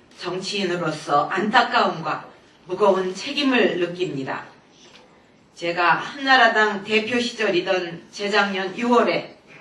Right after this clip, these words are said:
한나라당은 고엽제 법안을 통과시키려고 했습니다. 그런데 여당의 반대로 무산되었습니다. 그때 광주에 사는 고엽제 후유 의증 전우의 부인께서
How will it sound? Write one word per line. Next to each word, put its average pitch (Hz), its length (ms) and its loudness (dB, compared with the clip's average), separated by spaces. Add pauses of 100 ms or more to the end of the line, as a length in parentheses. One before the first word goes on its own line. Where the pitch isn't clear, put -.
(420)
한나라당은 185 1000 0
고엽제 240 800 2
법안을 190 560 2
통과시키려고 240 1040 0
했습니다. 147 760 -6 (680)
그런데 180 560 0
여당의 220 680 6
반대로 175 640 0
무산되었습니다. 147 1200 -4 (760)
그때 - 580 0 (440)
광주에 247 680 4
사는 190 500 -4
고엽제 208 680 2
후유 269 500 -2
의증 214 520 -4
전우의 202 640 2
부인께서 196 840 -2